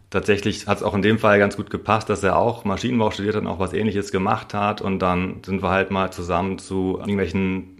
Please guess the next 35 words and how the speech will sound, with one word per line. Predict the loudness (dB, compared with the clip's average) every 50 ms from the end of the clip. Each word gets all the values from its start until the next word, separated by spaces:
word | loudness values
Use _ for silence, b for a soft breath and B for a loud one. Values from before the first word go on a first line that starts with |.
| -20 -18 -10 -4
Abenden | 0 2 2 4 4 2 2 0
vom | 0 -2 -2 0 2
V | 2 2 2
D | 2
I | 2 2 2 2
gegangen, | 2 2 2 2 0 0 0 -4 -8
vom | -8 -6 -4
Verein | 0 0 2 2 2 2 0
Deutsche | 0 -2 -2 0 0
Ingenieure. | 0 0 0 0 0 0 0 0 0 -2 -2 -4 -6 -8 -8 -10 _ _ _
Und, | _ -4 0 0 2 2 2 0 0 -2 -6 -10 -16 -20 -20 -20
äh, | -18 -18 -18 -18 -18 -18 -18 -18 -18 -18 -18 -18 -18 -20 -20 -18 -10 -4
man | 0 2 4 6
will | 6 6
ja | 6
auch | 4 4
ein | 2 0
bisschen | 0 2 4 4 4 4
in | 4 4 4 4 4
der | 2 2 4
Berufscommunity | 4 4 2 2 0 -2 -4 0 2 2 4 6 6 4 4 4 2 2 2
ankommen. | 2 0 0 -2 0 0 0 0 0 -2 -4 -8 B B B B B B B B B
Da | -2 0 2
war | 4 4
das | 4 2 0
dann | -2
auch | -2 -2 -2 0
ganz | 0 0 0 0 -2 -2
hilfreich, | -2 -2 -2 -4 -6 -2 0 0 2 2 0 -2 -4
dass | -6 -4 -4 -2
man | -2
das | -2 -2 0
dann | 0 0 0 0
zusammen | -2 -4 -4 -2 2 4 4 4 4 4
dann | 4 2 2 2 0 -2 -4